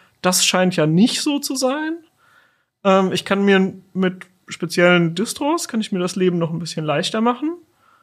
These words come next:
dass ich also sage, okay, ich, ähm, installiere zum Beispiel Obara oder so und hab dann weniger Stress mit,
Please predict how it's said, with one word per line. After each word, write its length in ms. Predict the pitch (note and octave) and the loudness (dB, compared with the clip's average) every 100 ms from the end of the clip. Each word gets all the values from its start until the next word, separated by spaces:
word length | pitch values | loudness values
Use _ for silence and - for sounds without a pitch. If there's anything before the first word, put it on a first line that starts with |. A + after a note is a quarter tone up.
| _ | _
dass 160 | - F3 | -8 -2
ich 160 | F#3 F#3 | 0 0
also 480 | E3+ E3 E3 E3 - _ _ _ _ - | 2 4 2 0 -6 _ _ _ _ -2
sage, 320 | F3+ E3+ E3+ | 4 4 4
okay, 320 | D#3+ B3 C4+ | 0 -2 -4
ich, 240 | A#3+ - - _ _ _ _ _ _ | -4 -6 -12 _ _ _ _ _ _
ähm, 540 | F#3 F3 E3+ E3 E3 - - | 0 2 2 0 -4 -8 -10
installiere 360 | F#3 F3 F3 E3+ | -4 2 2 2
zum 120 | D#3+ | 2
Beispiel 280 | D#3 D#3 D3+ | 2 0 -4
Obara 500 | D#3 G#3+ B3+ A#3+ A3+ | 2 4 6 6 6
oder 200 | F#3+ G3 | 6 4
so 300 | F#3+ F#3 F3 | 4 0 0
und 140 | D#3+ F3 | -2 -4
hab 140 | E3 | -2
dann 300 | E3 D#3+ E3 - - _ | 0 0 -2 -8 -20 _
weniger 340 | F3 F#3+ E3+ E3 | 4 6 6 2
Stress 580 | - D#3+ E3 - - | 2 2 2 0 -4
mit, 560 | D#3+ D#3 D#3 - - - | -2 -2 -4 -10 -12 -16